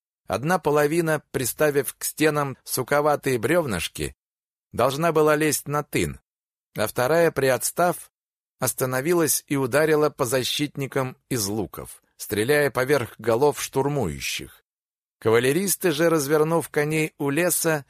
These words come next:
видимо, собирались составить с собой вторую волну атакующих. В принципе, против обычного села, пусть и огороженного тыном,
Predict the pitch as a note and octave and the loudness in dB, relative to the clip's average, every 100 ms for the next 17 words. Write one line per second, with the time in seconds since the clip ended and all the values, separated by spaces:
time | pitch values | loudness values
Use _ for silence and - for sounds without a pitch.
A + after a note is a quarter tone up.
0 | _ _ - C3 E3 D#3+ D3+ D3+ C#3+ D#3 | _ _ -4 0 2 2 0 2 2 2
1 | D#3 D3 - D#3 C3+ - D#3 D3+ C3+ - | 2 0 0 0 -2 2 2 2 0 0
2 | C#3 D#3 C#3 - C3+ D#3 D3+ A#2+ C3 C#3 | 2 2 2 0 2 2 2 2 0 0
3 | C#3+ - _ B2 C#3+ C3+ F#2+ D#2 C2 - | -2 -4 _ -2 -2 -2 -4 -6 -6 -8
4 | - B1 - _ _ _ _ _ _ - | -8 -8 -16 _ _ _ _ _ _ -16
5 | - E3 G#3 - G3 F#3+ F3+ E3+ F3 E3+ | -2 0 2 2 2 2 2 2 2 0
6 | D3 D3+ D3 D#3+ - D#3 D3 C#3 - D3 | 2 2 2 0 0 0 0 0 2 2
7 | D#3+ F#3+ E3+ - _ _ _ _ - F3 | 4 2 -2 -8 _ _ _ _ -2 0
8 | - - - D#3 D3+ C3 D3 D#3 B2 C#3 | 0 -6 -4 -2 -2 0 4 4 4 0
9 | C#3 B2+ - F3 E3+ F2 D2+ | 0 -2 0 0 0 -2 -6